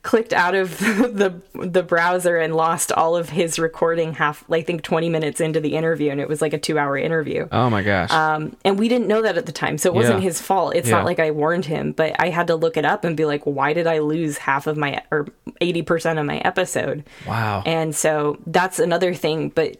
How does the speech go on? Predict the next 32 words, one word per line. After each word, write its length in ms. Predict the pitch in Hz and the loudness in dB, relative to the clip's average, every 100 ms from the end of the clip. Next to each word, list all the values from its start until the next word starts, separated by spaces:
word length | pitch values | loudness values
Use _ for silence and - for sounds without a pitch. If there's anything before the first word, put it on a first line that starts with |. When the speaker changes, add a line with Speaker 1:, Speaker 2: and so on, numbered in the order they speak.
| - | -6
Speaker 1:
that's 260 | 170 170 180 | -2 0 2
why 80 | |
I 40 | 165 | 2
like 200 | 147 147 | 0 -2
Zoom, 380 | 156 175 202 156 | 0 0 0 0
because 320 | 151 170 151 | -2 -2 -2
Zoom 300 | 156 165 160 | 0 0 -2
prompts 400 | - 160 196 - | 0 0 0 -2
you, 120 | 147 | 0
like, 180 | 139 - | 0 -4
"Are 80 | 156 | -6
you 160 | 147 143 | -4 -4
sure 280 | - 139 156 | -2 0 0
you 160 | 185 | 0
wanna, 260 | 196 196 196 - | 0 0 -2 -6
you 140 | 170 165 | -4 0
know, 140 | 160 - | 0 0
exit 320 | 180 - 185 | -2 0 2
out? 340 | 185 220 - | 2 0 0
This 220 | 160 160 | -2 -2
will 120 | 156 151 | -2 -2
stop 340 | - 143 - | -2 -2 -2
the 100 | 156 | -4
recording." 640 | 165 - 185 165 143 147 | -4 -2 0 0 -2 -4
So 340 | - 151 143 147 - - - - - | -4 -2 -2 -6 -16 -20 -20 -20 0
I 60 | 170 | 2
wish 220 | 175 180 | 2 0
that 140 | - 147 | 0 0
Zencastr 800 | 156 151 151 147 - 147 151 139 | 0 -2 -4 -6 -2 -2 -2 -6
kinda 220 | - 143 | -6 -4
had 240 | 147 147 143 | -2 -2 -2
that 320 | 139 135 | -4 -4